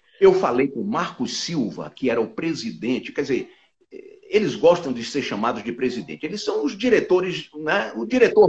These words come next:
mor do negócio. É que o ego, né, dessa, eles adoram,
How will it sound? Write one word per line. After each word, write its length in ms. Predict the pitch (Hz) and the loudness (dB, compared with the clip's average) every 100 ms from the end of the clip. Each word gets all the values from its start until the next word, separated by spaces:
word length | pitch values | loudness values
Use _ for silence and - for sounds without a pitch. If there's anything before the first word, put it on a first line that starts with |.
| 175 | 4
mor 460 | 160 151 120 - 101 | 2 6 6 4 -4
do 100 | 110 | -6
negócio. 380 | 110 65 - _ _ _ - | -6 -8 -14 _ _ _ -8
É 80 | 165 | -2
que 140 | 262 | 2
o 120 | 262 | 6
ego, 380 | 170 190 147 117 | 8 6 4 2
né, 160 | 101 127 | 0 -2
dessa, 260 | 135 131 117 - 160 | -4 -6 -4 -2 0
eles 240 | 175 160 151 | 0 2 2
adoram, 480 | 127 160 160 - | 2 2 0 -2